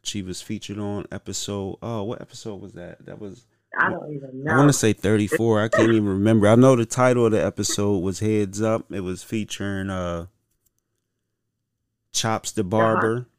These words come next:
Speaker 1: Yep, yep, yep.
Speaker 2: Chops.
Speaker 1: Yeah,
Speaker 2: Chops.
Speaker 1: with Chops. I think Chops. What, was L A G's on there with us? Was Lil Bro on that episode with
Speaker 2: I
Speaker 1: us, or
Speaker 2: think
Speaker 1: was
Speaker 2: so.
Speaker 1: it the Aboriginal?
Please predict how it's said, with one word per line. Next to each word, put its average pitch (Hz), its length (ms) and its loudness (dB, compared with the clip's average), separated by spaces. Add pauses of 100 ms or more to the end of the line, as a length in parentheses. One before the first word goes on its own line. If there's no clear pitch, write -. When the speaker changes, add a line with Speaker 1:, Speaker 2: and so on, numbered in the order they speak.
(140)
Speaker 1:
Yep, - 240 -4
yep, - 240 2
yep. 107 180 2
Speaker 2:
Chops. 180 160 -8 (520)
Speaker 1:
Yeah, 202 120 0
Speaker 2:
Chops. 92 220 0
Speaker 1:
with 151 280 -2
Chops. - 580 -2
I 101 80 -2
think 101 260 -2
Chops. 113 420 -2 (600)
What, - 240 -2
was 131 160 2
L 147 180 6
A 151 80 6
G's 156 380 2
on 156 160 6
there 160 180 4
with 160 140 2
us? 160 140 0
Was 147 120 2
Lil 151 220 4
Bro 156 340 4
on 156 140 2
that 151 180 0
episode - 460 0
with 147 160 2
Speaker 2:
I 147 40 4
Speaker 1:
us, 139 120 2
or 131 60 4
Speaker 2:
think 127 100 2
Speaker 1:
was 127 100 2
Speaker 2:
so. 123 100 0
Speaker 1:
it 117 60 -4
the 123 100 4
Aboriginal? 113 840 2